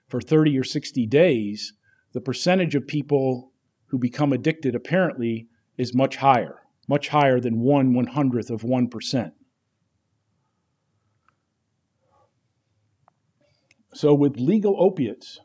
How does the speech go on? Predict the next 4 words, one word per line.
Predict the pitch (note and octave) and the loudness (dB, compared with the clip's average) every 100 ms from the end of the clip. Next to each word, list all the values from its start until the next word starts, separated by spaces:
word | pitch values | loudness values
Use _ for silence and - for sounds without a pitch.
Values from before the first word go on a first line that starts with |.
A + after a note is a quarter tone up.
| _ - | _ -4
alone, | C3+ C#3 G3 A2+ F#2+ F#2 _ _ _ _ _ _ _ _ _ _ _ _ _ _ _ _ - _ | 0 4 4 2 -2 -12 _ _ _ _ _ _ _ _ _ _ _ _ _ _ _ _ -20 _
fifty, | - E3+ - F3+ E3+ - | -2 -2 -2 -6 -6 -6
fifteen | - F#3+ F#3+ F#3+ E3+ | -2 -2 -2 -4 -2
thousand | E3 E3 D#3+ D3 C3 B2 | 0 2 0 0 -2 -4